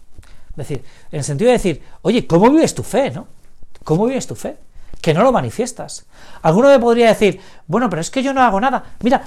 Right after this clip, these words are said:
ya con el ejemplo estás haciendo algo. Ya con el ejemplo estás haciendo algo. Ya cuando vas a la universidad y te pregunta un compañero, una compañera,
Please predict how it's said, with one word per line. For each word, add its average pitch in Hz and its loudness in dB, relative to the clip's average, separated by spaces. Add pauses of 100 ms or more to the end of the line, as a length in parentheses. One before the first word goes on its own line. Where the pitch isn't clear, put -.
ya 180 2
con 247 4
el 269 4
ejemplo 262 2
estás 175 -4
haciendo 165 0
algo. 160 4 (1040)
Ya 156 2
con 214 0
el 202 -2
ejemplo 196 -4
estás 190 -6
haciendo 151 -10
algo. 185 -8 (300)
Ya 190 6
cuando 220 6
vas 226 6
a - 2
la 240 4
universidad 202 4 (460)
y 175 2
te 170 -2
pregunta 185 2
un 214 2
compañero, 190 2
una 196 0
compañera, 175 0